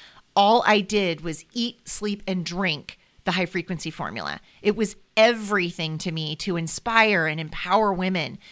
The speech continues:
to come into their success with so much more ease and flow, like only the kind of experience that alignment could bring. And I, I just couldn't believe no one was talking about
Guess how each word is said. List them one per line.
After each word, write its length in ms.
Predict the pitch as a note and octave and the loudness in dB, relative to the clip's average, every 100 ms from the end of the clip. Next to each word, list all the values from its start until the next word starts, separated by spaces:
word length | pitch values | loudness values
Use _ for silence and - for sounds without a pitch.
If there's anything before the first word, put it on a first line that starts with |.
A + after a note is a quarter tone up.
| - | -12
to 80 | - | -10
come 220 | - G#3 | -6 -2
into 220 | F#3 F#3 F#3+ | -2 -2 -2
their 140 | F3 | -2
success 600 | E3+ F3 - E3+ D#3+ - | -2 -8 0 2 2 -2
with 220 | F3+ E3 - - - | -4 -4 -10 -20 -12
so 460 | - - C#4 D#4+ | -8 -2 0 0
much 320 | D#4+ C#4 - | 0 -2 -2
more 260 | G#3+ G3+ F#3 - | -2 -2 -2 -6
ease 600 | G#3+ G#3 G3+ E3+ D#3 - | -6 -4 -4 -6 -8 -8
and 200 | - D#3+ | -6 -6
flow, 420 | D#3+ F#3+ D#3+ - - - - | -6 -2 -2 -2 -10 -20 -4
like 200 | G3 - _ | -4 -4 _
only 540 | C4 D4+ F4 D#4 B3+ A#3 | 4 6 6 2 -2 0
the 120 | G3+ | -2
kind 460 | - G3+ F#3 F#3 F3+ | -4 0 0 0 -4
of 220 | F#3 F3 - | -6 -6 -8
experience 1120 | F#3+ - - - G3+ G3 E3+ D3 C3+ - - - - | -10 -8 -10 -6 -2 0 -2 -4 -6 -10 -12 -14 -6
that 100 | F3 | -4
alignment 560 | E3 E3 D#3+ E3 D#3+ - | -2 0 0 0 -6 -8
could 160 | D#3+ | -8
bring. 300 | E3+ D#3 - - _ _ - | -2 -2 -4 -18 _ _ -14
And 140 | - G#3+ | 0 0
I, 140 | C4 - - | 0 -2 0
I 80 | |
just 200 | G3 C#4+ | 0 -2
couldn't 220 | - F4+ C4+ | 2 2 2
believe 280 | A#3+ C4 | 2 2
no 180 | G#3+ C#4 | 6 6
one 200 | A3 G#3+ | 6 4
was 160 | G3+ F#3+ | 2 0
talking 460 | - C#4+ F#4 E4+ | -2 0 0 0
about 380 | A#3+ E3+ D#3 D#3 | 4 4 4 2